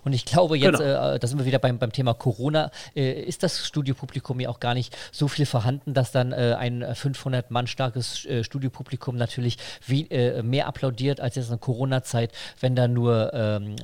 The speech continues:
Speaker 1: hundert Leute sitzen. Und das wird, denke ich mal, dann, um, um das, um das Show-Feeling zu bewahren,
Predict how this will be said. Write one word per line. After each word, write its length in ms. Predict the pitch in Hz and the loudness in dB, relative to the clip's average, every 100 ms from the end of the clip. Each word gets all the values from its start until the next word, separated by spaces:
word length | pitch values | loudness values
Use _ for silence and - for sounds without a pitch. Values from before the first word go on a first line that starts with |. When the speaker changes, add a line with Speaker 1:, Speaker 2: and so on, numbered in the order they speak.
| 107 | -2
Speaker 1:
hundert 280 | 123 143 123 | 2 2 2
Leute 260 | 98 95 95 | 0 -2 -4
sitzen. 260 | 101 - | -6 -4
Und 100 | 120 | -4
das 160 | 101 - | -4 -6
wird, 140 | 110 117 | -4 -2
denke 180 | 107 | -4
ich 80 | 107 | -2
mal, 120 | 113 | -2
dann, 160 | 107 107 - - - | 0 -2 -6 -16 -6
um, 140 | 127 | -6
um 180 | - 120 | -4 -4
das, 180 | 120 - - - | -4 -6 -14 -8
um 60 | |
das 120 | 120 - | -4 -2
Show-Feeling 1080 | - 147 156 156 - - - 156 147 139 | 0 0 0 -2 -6 -8 -2 0 0 -2
zu 260 | - 131 117 | -4 -6 -4
bewahren, 640 | 123 104 104 120 120 127 | -2 2 4 4 4 2